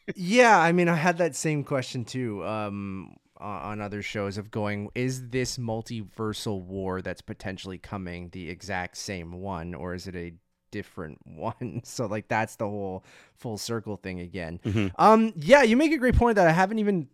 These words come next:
Speaker 1: thought about, Nate, where, you know, him even mentioning the loom and that, like, well, it's the safe,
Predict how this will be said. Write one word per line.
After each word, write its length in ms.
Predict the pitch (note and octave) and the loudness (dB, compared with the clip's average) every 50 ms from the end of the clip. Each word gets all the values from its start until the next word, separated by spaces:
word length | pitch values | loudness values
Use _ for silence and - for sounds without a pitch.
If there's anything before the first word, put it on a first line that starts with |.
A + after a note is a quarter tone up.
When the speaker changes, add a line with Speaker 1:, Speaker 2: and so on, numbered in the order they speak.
| - | 0
Speaker 1:
thought 180 | - D#3+ E3+ E3+ | 2 4 4 4
about, 180 | C#3+ B2+ A2+ | 4 2 2
Nate, 240 | F#2+ A2 G#2+ G#2+ A2 | 0 -2 -2 -2 -2
where, 460 | - B2+ C#3 C3+ C3+ C3 C3 B2 - _ | -2 0 2 4 4 4 4 2 0 _
you 160 | - B2 D#3 F3 | -2 2 4 4
know, 100 | D#3+ C#3+ | 6 4
him 300 | C3 - C3+ F#3 G3+ A3+ | 4 2 4 4 4 6
even 380 | A#3+ G#3+ G3+ G3+ D#3 A#2+ A2+ A2+ | 6 4 4 4 4 2 2 0
mentioning 580 | A#2+ C3 D3+ E3 - D#3 C#3+ B2+ A#2+ A#2+ A2+ | 2 2 2 2 0 0 0 0 0 0 -2
the 80 | G#2+ B2 | -2 -4
loom 460 | A2+ G#2+ A2 A2 G#2+ G#2+ G#2+ G#2+ G#2+ G#2 | -4 -2 -2 -2 0 0 0 0 -2 -2
and 160 | G#2 G#2 G#2 | -2 0 0
that, 180 | G2+ F#2+ - | 0 0 0
like, 240 | - G#2 G#2 G2 - | 0 0 -2 -2 -2
well, 280 | G2 G2+ G2+ G2+ G#2 A2 | -2 0 2 2 2 0
it's 180 | A2+ - - - | -2 -4 -6 -6
the 120 | - C#3 | -4 -4
safe, 420 | - - - D3+ E3+ E3+ - - | -2 0 0 2 2 0 -2 -4